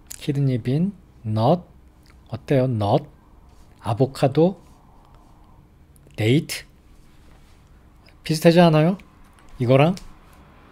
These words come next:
그 제가 한의학에 있는 내용들을 우스꽝스럽게 만든 게 아니고요.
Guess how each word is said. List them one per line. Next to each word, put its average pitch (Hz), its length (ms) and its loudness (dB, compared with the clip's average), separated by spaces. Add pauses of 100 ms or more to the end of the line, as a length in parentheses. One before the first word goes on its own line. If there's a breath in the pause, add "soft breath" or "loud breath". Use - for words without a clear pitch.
(1200 loud breath)
그 156 100 -2
제가 139 500 4
한의학에 165 640 2
있는 135 220 0
내용들을 123 680 0
우스꽝스럽게 139 600 -4
만든 113 260 -4
게 139 100 -2
아니고요. 107 520 -6